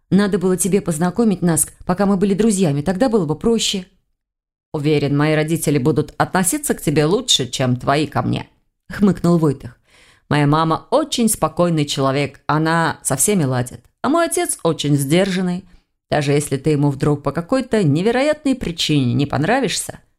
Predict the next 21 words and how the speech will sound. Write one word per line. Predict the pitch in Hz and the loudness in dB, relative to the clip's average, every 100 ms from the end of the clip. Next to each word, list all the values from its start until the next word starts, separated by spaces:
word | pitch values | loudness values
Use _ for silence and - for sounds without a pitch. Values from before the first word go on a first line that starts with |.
| _ | _
ты | - | -2
об | - 131 | 0 0
этом | 123 120 - - | -4 -8 -8 0
не | 147 | 0
узнаешь. | 131 190 226 165 - - _ _ _ _ - | 0 -2 -2 -2 -8 -14 _ _ _ _ -6
Самый | - 156 151 | -2 0 0
сложный | 143 147 160 151 139 | 0 0 0 0 0
в | 147 | 2
нашей | 147 - 139 | 2 0 -2
семье | - 147 151 156 | -2 0 2 0
Карел, | - 190 202 107 - _ _ _ - | -2 -2 -2 -6 -10 _ _ _ -2
но | 151 151 - | 0 0 0
вы | 151 151 | 0 0
уже | 143 233 | 0 -2
знакомы | 240 135 143 143 151 151 _ _ _ - | -2 -2 0 0 -2 -6 _ _ _ -6
и | 151 | -4
прекрасно | - 156 165 156 - 156 | -2 -2 0 -2 -2 -2
ладите, | 165 277 262 - 123 | 0 0 -2 -4 -6
как | - - | -8 -4
я | 127 110 | -2 -2
понимаю". | - 143 151 120 - | 0 2 2 0 -6